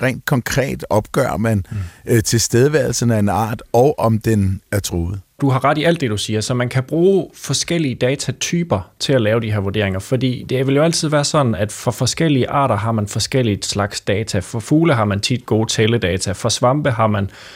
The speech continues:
Speaker 2: måske nogle tilfældige observationer rundt omkring i landet.
Speaker 1: Mm.
Speaker 2: Øh, og sådan er det for mange. Så kan det være for ulve, der ved man nogenlunde, hvor de er henne, ikke?
Speaker 1: Mm.
Speaker 2: Det er jo, det er jo ekstremt sjældent, man ved det for andre arter. Så der er sådan forskellige muligheder for, hvad for nogle datatyper eller da-, slags data, man kan bruge til at lave den her vurdering.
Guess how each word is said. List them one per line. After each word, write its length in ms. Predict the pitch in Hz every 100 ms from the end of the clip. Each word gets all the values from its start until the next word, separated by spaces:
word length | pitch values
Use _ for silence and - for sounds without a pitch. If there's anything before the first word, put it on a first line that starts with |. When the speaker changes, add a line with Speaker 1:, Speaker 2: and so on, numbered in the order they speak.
| - - -
Speaker 2:
måske 380 | - 110 - 131
nogle 180 | 107 98
tilfældige 560 | - 113 - 139 101 92
observationer 640 | - 101 98 - 120 98
rundt 220 | 101 107
omkring 340 | 98 - 113 101
i 40 |
landet. 400 | 104 110 104 95 - - - - -
Speaker 1:
Mm. 60 | 110
Speaker 2:
Øh, 240 | 101 95
og 80 | 90
sådan 260 | - 131 110
er 100 | 117
det 160 | 113
for 160 | - 107
mange. 320 | 101 110 123
Så 100 | 135
kan 80 | 123
det 40 |
være 100 | 117
for 120 | - 120
ulve, 320 | 127 143 151
der 140 | 110 113
ved 180 | 131 113
man 140 | 98
nogenlunde, 720 | 101 120 127 110 104 113 104 -
hvor 200 | 120 113
de 160 | 92 78
er 100 | 92
henne, 240 | 92 98
ikke? 120 | 104 - - 190 190 156
Speaker 1:
Mm. 220 | 98 82
Speaker 2:
Det 120 | 82
er 60 | 135
jo, 140 | 123 -
det 60 |
er 20 | 143
jo 160 | 127
ekstremt 480 | 110 - 135 131 107
sjældent, 300 | - 120 135
man 180 | 110 95
ved 140 | 101
det 140 | 98 92
for 140 | 90
andre 260 | - 95 98
arter. 160 | -
Så 140 | - 131
der 100 | 143
er 60 |
sådan 220 | 151 185
forskellige 460 | 156 165 - 185 165
muligheder 420 | 160 175 156 143
for, 260 | 143 160 143
hvad 200 | 139 143
for 140 | -
nogle 220 | 117 107 101
datatyper 720 | 123 139 120 - - 151 110
eller 140 | 101 98
da-, 380 | 110 107 104
slags 380 | - - 120 -
data, 360 | - 123 127 117
man 180 | 104 98
kan 160 | 113
bruge 340 | 104 143 165 175
til 160 | -
at 60 | 87
lave 140 | 76
den 80 | - -
her 80 | -
vurdering. 380 | - 82 -